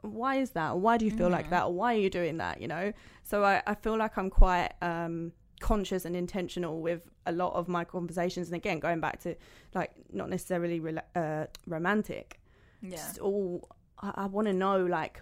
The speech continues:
Speaker 1: what makes you tick, what, you know,
Speaker 2: Yeah.
Speaker 1: why you are how you are. Like, it really
Speaker 2: <laughs>
Speaker 1: interests me. I've got a massive interest in psychology and stuff like that.
Speaker 2: Oh, that's great. Now, um, oh gosh, I just had it in my head.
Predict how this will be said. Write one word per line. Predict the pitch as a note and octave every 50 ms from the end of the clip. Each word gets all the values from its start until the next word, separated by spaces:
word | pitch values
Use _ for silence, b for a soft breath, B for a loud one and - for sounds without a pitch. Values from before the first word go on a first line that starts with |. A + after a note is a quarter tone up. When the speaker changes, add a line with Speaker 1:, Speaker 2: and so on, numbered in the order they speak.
| - -
Speaker 1:
what | G3 F#3+ - -
makes | - E3+ E3 - - -
you | E3
tick, | - - F#3+ E3+ - - -
what, | - D3 - F3 - - - - - - - -
you | F#3 F3
know, | D#3 D3
Speaker 2:
Yeah. | D3+ E3 D3+ C#3 D3+ - - -
Speaker 1:
why | F3+ F#3+ F#3+ F#3+
you | F#3 G3+ F3+ F3+ F3+
are | F3+ F3 F3 E3 F#3
how | F3+ E3 D#3+
you | D#3 E3 F3 F3 F3
are. | E3+ C#3+ - - - -
Like, | E3+ D#3 E3+ - -
it | - F#3
really | G#3 A#3 A3+ A3+ A3
Speaker 2:
<laughs> | A3 G#3+
Speaker 1:
interests | A#3 - A3 F#3 F#3 - - -
me. | G3+ F#3+
I've | F#3+ G3+ F#3
got | A3 G#3+ F3+ G3
a | G3+
massive | G#3+ A3 G#3+ A3 - - G#3+ G3+ F#3+ -
interest | - G3+ G3 F#3+ G3+ F#3+ F#3 -
in | F#3 F3+ F3
psychology | - E3+ F3 F3 - F3+ F3 F3 F3 F3 E3+
and | D#3+ D#3
stuff | - - D#3+ - -
like | D3+ C#3 G#2
that. | D3+ D#3 - - b b b b - G#3+
Speaker 2:
Oh, | G#3+ G3+
that's | F#3+ G3 G3 -
great. | A3 A3 G3+ F#3 E3 D#3+ - B B B B B B B -
Now, | A#3 B3 B3 A#3+ A#3+ A#3+ A#3 A#3 - -
um, | A3 G#3+ G#3+ G#3+ G#3 G3+ -
oh | G#3 G#3+
gosh, | G#3 F#3 G3 A3+
I | B3 F#3+
just | F#3+ G#3+ -
had | C4+ A#3 G#3+
it | G3+ F3+
in | F3+
my | F3 F3 G3+
head. | A3+ A#3+ E3+ D#3+ D#3+ - -